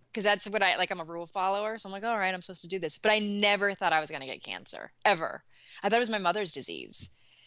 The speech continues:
And after she passed away, I was like, "You know what? I'm gonna get a preventative mastectomy."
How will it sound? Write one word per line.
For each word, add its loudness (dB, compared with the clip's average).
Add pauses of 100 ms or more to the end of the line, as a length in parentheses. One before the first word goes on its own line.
(280)
And 2 (140)
after 4
she -10
passed -2
away, 2
I 2
was -6
like, -6
"You -4
know 0
what? 2 (140)
I'm 4
gonna 2
get 2 (200)
a 0
preventative 2
mastectomy." -2